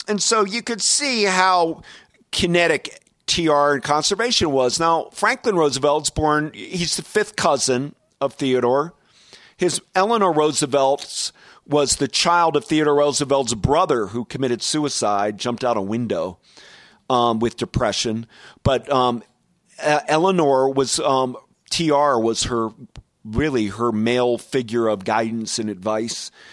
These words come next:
And so he, and he, it's his niece. And Franklin Roosevelt marries Theodore Roosevelt's niece. It's pretty close. Not just that.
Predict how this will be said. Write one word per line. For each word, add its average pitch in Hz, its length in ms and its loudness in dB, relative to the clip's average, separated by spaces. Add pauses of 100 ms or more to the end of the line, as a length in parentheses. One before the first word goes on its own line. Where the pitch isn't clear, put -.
(180)
And 123 160 -4
so 131 180 2
he, 127 260 -2
and 123 220 -2
he, 123 320 -2
it's - 220 -4
his 113 260 -4
niece. 113 500 -2 (480)
And 113 280 -2
Franklin 117 340 -2
Roosevelt 139 400 -2
marries 120 380 -2
Theodore 143 320 -4
Roosevelt's 143 520 -4
niece. 165 380 -6
It's - 140 -10
pretty 170 240 -4
close. - 600 -2 (960)
Not 151 200 0
just 110 300 -2
that. 123 340 0